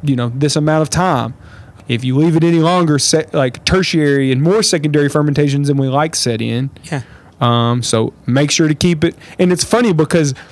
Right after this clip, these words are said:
Speaker 1: all the notes are written in the way he speaks, like,
Speaker 2: <laughs>
Speaker 1: seventy-two to eighty hours or bunk or, like, or junk, or it'll be like, "Put it into the barrel one oh seven or no count."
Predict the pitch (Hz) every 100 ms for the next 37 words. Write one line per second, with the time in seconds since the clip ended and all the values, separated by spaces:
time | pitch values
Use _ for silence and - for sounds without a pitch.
0 | - - 185 202 175 160 170 185 208 170
1 | 156 143 160 165 175 - - 160 196 -
2 | - - - - - 156 131 107 208 208
3 | 208 214 208 185 202 196 202 180 135 127
4 | - 170 175 147 170 151 120 - 160 160
5 | 143 180 170 147 170 139 123 160 156 151
6 | 160 147 135 - - - - - - 208
7 | 220 214 202 202 208 196 202 190 - 214
8 | 190 123 - 175 160 165 175 - 185 127
9 | -